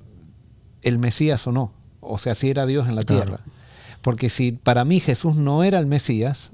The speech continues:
Speaker 1: yo también hubiera pensado lo mismo que todos, diciendo, "¿Quién es este que se deja besar los
Speaker 2: Mm.
Speaker 1: pies y se deja, eh, como si fuera él necesitaría adoración?".
Speaker 2: Mm.
Speaker 1: Eh, y entonces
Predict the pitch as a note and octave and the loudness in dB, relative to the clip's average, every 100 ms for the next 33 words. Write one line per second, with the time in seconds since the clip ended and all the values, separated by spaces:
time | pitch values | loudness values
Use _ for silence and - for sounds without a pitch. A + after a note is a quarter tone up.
0 | - F#3 F3+ D3+ C#3 C3 A#2+ B2+ A2+ C#3 | -2 0 2 0 2 0 0 -2 -2 -2
1 | A#2+ A2+ B2 A#2 A2+ F#3 D3+ G#2 G#2 C#3 | -2 -2 -2 0 -2 0 0 -2 -4 -6
2 | G#2+ F3 G#3+ D#3+ G3+ - C3 A#2 - A#2+ | -2 0 4 4 2 0 -4 -4 -4 -2
3 | D3+ E3+ C3+ A2 - E3 C#3+ A#2 A2+ F3+ | -2 -2 -2 -2 -2 -2 -2 -2 2 2
4 | G3+ - - - - - - - B2+ - | 2 -2 -8 -18 -20 -20 -18 -6 -4 -2
5 | B2 D#3 D#3+ D3+ C3 A2+ - - - - | 0 0 0 -2 -4 -6 -12 -20 -20 -20
6 | - - B2 A#2 A#2 - - - B2 A#2 | -14 -4 0 0 -4 -12 -6 0 2 2
7 | B2+ - D#3+ E3+ D#3+ E3+ D#3+ D3 - A#2 | 0 2 4 4 4 2 2 0 -2 -4
8 | A#2+ B2 D3 D3+ B2+ A2+ F#3 E3+ C3+ F3+ | -4 -2 -2 -2 -2 -2 0 0 0 -6
9 | - - - A#2+ G#2 - - - - B2+ | -12 -10 -4 -2 -2 -8 -14 -12 -8 -4
10 | A#2 A2+ A2 G#2+ - - - B2+ B2+ E3+ | -2 -2 -4 -6 -14 -20 -2 0 4 4
11 | F3 | 2